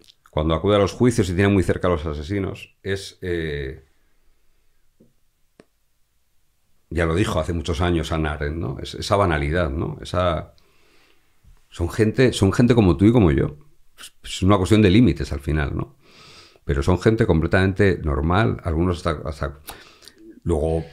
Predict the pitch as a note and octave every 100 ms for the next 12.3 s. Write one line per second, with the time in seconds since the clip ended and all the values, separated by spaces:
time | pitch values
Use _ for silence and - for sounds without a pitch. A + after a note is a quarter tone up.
0 | - F2 F2+ F2 F2 F#2+ E2+ D#2+ G2 F#2
1 | F#2 D#2 E2 F2+ F2 D#2+ D2+ G2 E2 C#2+
2 | C#2+ C#2+ C2+ D2+ D2+ D2 D2 C#2+ C#2+ -
3 | C#2 E2+ F#2+ D2 C#2 C#2+ C#2+ - - D2+
4 | D2 D2+ C#2 D#2 D2+ E2 D2+ C#2 D#2 D2
5 | - C#2+ C#2+ - _ _ _ - C#2+ C#2+
6 | D2+ D#2+ D#2+ D2+ D2 C#2 E2+ D2 D2 D2
7 | C#2+ - D2+ C2 C#2 E2+ G#2 _ _ -
8 | - _ - C2+ C2+ D#2+ D2 D2+ C#2+ D#2
9 | D2 D#2 D#2 E2 D2+ D2 E2+ F2+ - -
10 | _ _ _ C2+ C2 C2+ - D#2 D#2 D2+
11 | D#2+ E2+ F2 D#2+ D#2 D#2+ E2 F2 E2 E2
12 | G#2 -